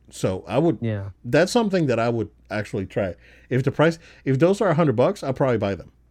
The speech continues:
Speaker 1: honestly. You know, but I, I, I probably won't pay, again, more than one fifty for, for that. You know, considering that the Beats, uh, Plus,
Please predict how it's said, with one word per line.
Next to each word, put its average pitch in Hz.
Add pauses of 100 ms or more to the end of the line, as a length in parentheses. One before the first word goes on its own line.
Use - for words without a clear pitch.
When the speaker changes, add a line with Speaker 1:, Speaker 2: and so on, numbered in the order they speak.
(540)
Speaker 1:
honestly. 101 (880)
You 104
know, 87
but 101
I, 123
I, 147
I 131
probably 135
won't 120
pay, 117 (100)
again, 104
more 104
than 107
one 95
fifty 78 (280)
for, 90
for 107
that. 92 (200)
You 123
know, 110
considering 131
that 117
the 110
Beats, 117 (640)
uh, 110 (320)
Plus, 117